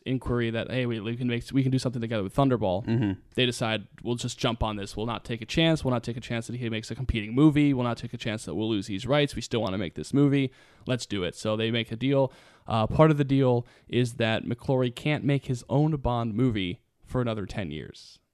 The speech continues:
Speaker 1: Uh,
Speaker 2: Okay.
Speaker 1: which will also bite them in the butt at some point.
Speaker 2: So they couldn't make it for another ten years after
Speaker 1: After,
Speaker 2: after
Speaker 1: after
Speaker 2: Thunderball.
Speaker 1: Thunderball.
Speaker 2: Okay.
Speaker 1: So nineteen sixty-five, he couldn't make another, uh,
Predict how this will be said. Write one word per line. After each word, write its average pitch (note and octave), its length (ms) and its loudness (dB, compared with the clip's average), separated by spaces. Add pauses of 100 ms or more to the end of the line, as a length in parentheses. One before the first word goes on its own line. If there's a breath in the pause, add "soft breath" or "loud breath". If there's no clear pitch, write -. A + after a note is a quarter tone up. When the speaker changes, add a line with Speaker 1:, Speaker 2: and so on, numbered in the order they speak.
(420)
Speaker 1:
Uh, G#2+ 160 4
Speaker 2:
Okay. G2+ 360 0
Speaker 1:
which B2 280 -4
will B2+ 120 0
also A#2 320 -2
bite G2+ 260 -6
them G2 160 -6
in F2 80 -8
the F#2+ 80 -8
butt F#2+ 240 -6 (140)
at - 180 -16
some B1 240 -14
point. - 460 -16 (640)
Speaker 2:
So B2 260 8
they A#2 160 6
couldn't B2+ 220 6
make A#2 160 6
it A2+ 40 -4
for A#2 100 2
another G#2+ 240 4
ten G#2+ 220 0
years G2+ 380 0
after G2+ 640 2 (180)
Speaker 1:
After, C3 440 -2
Speaker 2:
after A#2 220 6
Speaker 1:
after - 20 4 (120)
Speaker 2:
Thunderball. G2 220 2
Speaker 1:
Thunderball. E2+ 300 -2
Speaker 2:
Okay. G#2+ 60 2
Speaker 1:
So B2+ 320 4 (360 soft breath)
nineteen C#3+ 320 2
sixty-five, C3 720 0
he B2+ 100 -4
couldn't B2+ 320 2
make B2+ 240 0
another, A#2 720 0
uh, G#2+ 340 -2